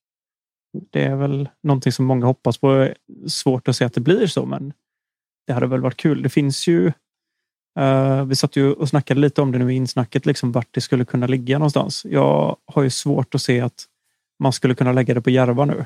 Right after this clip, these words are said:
så som Järva ser ut i dagsläget. Med liksom det som har blivit borttaget. Jag tyckte att, eh, jag tyckte Masters-layouten som spelades på Järva var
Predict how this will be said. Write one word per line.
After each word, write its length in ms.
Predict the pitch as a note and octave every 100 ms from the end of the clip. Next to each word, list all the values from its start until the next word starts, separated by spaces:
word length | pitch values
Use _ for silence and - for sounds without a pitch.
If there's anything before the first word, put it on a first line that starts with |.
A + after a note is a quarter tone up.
| -
så 160 | -
som 140 | B2+ C3
Järva 300 | B2+ B2 B2
ser 140 | C3+
ut 260 | C3 - -
i 100 | F#3+
dagsläget. 640 | B2+ - C3 C3 C#3 - - _ _ _ _ _ _
Med 280 | D3+ C3+ C3
liksom 240 | B2+ - B2+
det 140 | B2
som 140 | A#2 B2
har 80 |
blivit 280 | B2+ B2+ C3
borttaget. 540 | B2+ A#2+ C3 C3 C3 - _ _ _ _ _ _ G3+
Jag 160 | C3+
tyckte 320 | - D3 - C3
att, 200 | - -
eh, 500 | B2+ B2+ B2+ B2+ -
jag 140 | - D3
tyckte 180 | E3 C3
Masters-layouten 920 | B2+ C3 - B2 - B2+ B2+ - C3+
som 240 | - C3
spelades 360 | B2+ - C3 -
på 100 | -
Järva 220 | B2+ B2
var 340 | B2 B2+ -